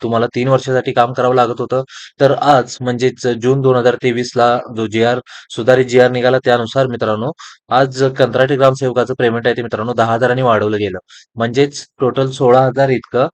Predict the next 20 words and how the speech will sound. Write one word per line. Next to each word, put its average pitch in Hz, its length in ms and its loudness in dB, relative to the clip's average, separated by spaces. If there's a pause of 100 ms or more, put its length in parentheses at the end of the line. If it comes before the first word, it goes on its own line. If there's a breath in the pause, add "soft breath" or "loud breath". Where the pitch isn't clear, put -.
(320)
पेमेंट 135 400 2
कंत्राटी 120 380 0
ग्रामसेवकाला 113 720 0
दिलं 104 260 -4
गेलं. 92 220 -8 (420)
तर 139 80 0
मित्रांनो, 143 520 0 (1500)
एक 143 260 -4
चांगली, 139 500 2
अ, 113 460 2 (380)
नोकरी 131 580 0
समजली 123 440 0
जाते 123 240 0
ग्रामसेवकची, 117 640 -2
जी 123 240 -2 (360 loud breath)
गाव 120 180 4
लेवलला 120 420 0
काम 113 240 0
करू 117 180 -6
शकतो, 120 420 -4